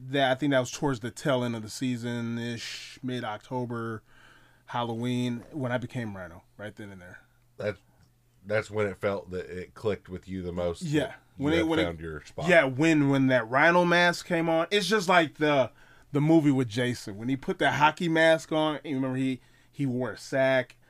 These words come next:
Speaker 1: over his head, and then he wasn't, he, he was wearing a blanket. Once
Speaker 2: Yeah.
Speaker 1: he got that hockey mask, it was like, um, Lionel from Thundercats.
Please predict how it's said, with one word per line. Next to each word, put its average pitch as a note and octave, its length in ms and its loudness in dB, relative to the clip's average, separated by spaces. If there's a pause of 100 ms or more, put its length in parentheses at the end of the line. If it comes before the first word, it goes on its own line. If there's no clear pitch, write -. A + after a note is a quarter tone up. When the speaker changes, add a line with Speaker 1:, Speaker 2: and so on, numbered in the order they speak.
(100)
Speaker 1:
over A#2 160 -8
his A#2 120 -10
head, A#2+ 360 -4
and G#2+ 140 -10
then G#2+ 160 -10
he A2 180 -10
wasn't, A#2+ 440 -8 (120)
he, A#2+ 120 -8
he B2 280 -4
was A2 140 -6
wearing A#2 180 -4
a G2 40 -12
blanket. B2+ 500 -8 (280)
Once C#3+ 260 -6
Speaker 2:
Yeah. F3 80 -2
Speaker 1:
he D#3+ 60 -4
got D3 280 0
that D3+ 180 0
hockey A#2 320 -4
mask, E3 540 -4 (800)
it D3 80 -2
was C3 220 -2
like, A#2+ 460 -6
um, G#2 80 -10 (680)
Lionel C3 520 0
from G#2+ 180 -12
Thundercats. - 760 -4